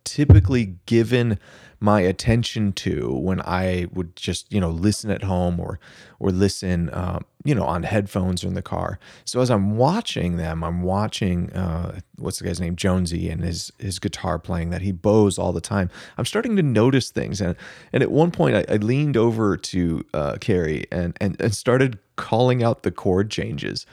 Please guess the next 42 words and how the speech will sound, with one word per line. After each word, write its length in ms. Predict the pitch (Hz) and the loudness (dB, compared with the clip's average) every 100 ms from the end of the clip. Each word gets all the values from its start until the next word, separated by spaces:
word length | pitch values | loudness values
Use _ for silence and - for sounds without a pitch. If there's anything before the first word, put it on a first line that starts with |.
| - - | -14 -4
you 100 | 98 | 0
know, 140 | 85 | 2
like, 200 | 78 - - - _ 101 | 0 -4 -12 -20 _ 4
this 160 | 117 | 4
section 460 | - 107 87 - 92 | 4 -4 -4 -2 -2
is 120 | 95 | -2
just 260 | 98 92 95 | -2 -2 -4
one 440 | 85 95 101 95 | 2 6 6 4
to 100 | 92 | 0
four 640 | - - 101 95 90 71 | -4 2 4 4 2 -2
with, 220 | 98 98 - - - | -2 -4 -8 -20 -8
you 80 | - | -2
know, 120 | 90 | 0
with 180 | 85 92 | 0 0
it 120 | 107 | 0
being 200 | - 110 | 2 2
in 80 | 98 | 2
the 60 | 90 | -2
key 280 | - 120 104 | -2 0 0
of 100 | 95 | 0
G, 220 | 113 110 | 0 0
they're, 160 | 110 | 0
they're 180 | - 113 | 0 -2
just 220 | 107 120 | 0 -2
playing 400 | - 143 147 131 | 0 0 2 0
G 280 | 90 95 117 | 0 0 2
to 120 | 123 | 2
C 360 | 104 - 107 160 | 0 -2 0 2
here, 480 | 113 92 - - - - - - - - | 2 -2 -6 -10 -16 -20 -20 -20 -20 -4
which, 360 | 113 107 - - | 0 0 -4 -6
you 120 | 107 | -6
know, 240 | 110 80 - _ _ | -4 -6 -8 _ _
she 220 | - - 104 | -12 -8 -6
promptly 640 | - 107 101 - 95 85 - _ | 2 4 4 2 0 0 -10 _
elbowed 400 | 110 110 107 101 | 4 6 8 6
me 160 | 95 92 | 6 4
in 80 | 85 | 4
the 100 | 87 | 4
ribs 420 | 101 98 101 98 | 4 4 4 0
and 120 | 98 | -2
just 180 | 90 - | -2 -2
said, 220 | 85 - | -4 -4